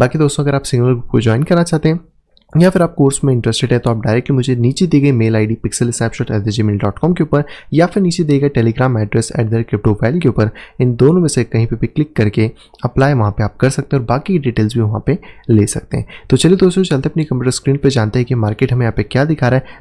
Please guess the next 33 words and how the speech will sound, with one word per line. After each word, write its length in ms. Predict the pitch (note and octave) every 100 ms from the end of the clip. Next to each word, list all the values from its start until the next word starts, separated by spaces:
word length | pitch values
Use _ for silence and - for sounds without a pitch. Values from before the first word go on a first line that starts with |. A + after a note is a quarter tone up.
| -
and 100 | F#3 F#3
आज 180 | F#3+ -
की 100 | C3
न्यूज़ 320 | A2+ A2+ A2+
यहाँ 120 | G2+ A#2+
पे 100 | D#3
क्या 200 | - F#2+
है। 160 | F#2+
So 160 | - A2
finally 340 | A#2 C3 G3
दोस्तों, 220 | F3+ F3+
हम 60 | E3+
आ 60 | D#3
चुके 220 | - D#3
हैं 140 | C#3+
Bitcoin 340 | A2+ - A#2+ C3
के 60 |
चार्ट 300 | B2+ G#2+ G#2+
के 100 | -
ऊपर। 180 | B2+ C3
यह 180 | A#2+ G#2
है 180 | A#2 A2
Bitcoin 260 | G2+ B2
BitMax 540 | G#2+ G#2 - G#2 B2 -
का 60 |
चार्ट, 220 | D#3 E3
जो 160 | F#3 A#2
कि 120 | -
हम 80 | A2+
हमेशा 340 | A2 G#2 -
से 140 | D3+ D3+
लेते 220 | C3 A#2
हैं। 220 | G#2+ C3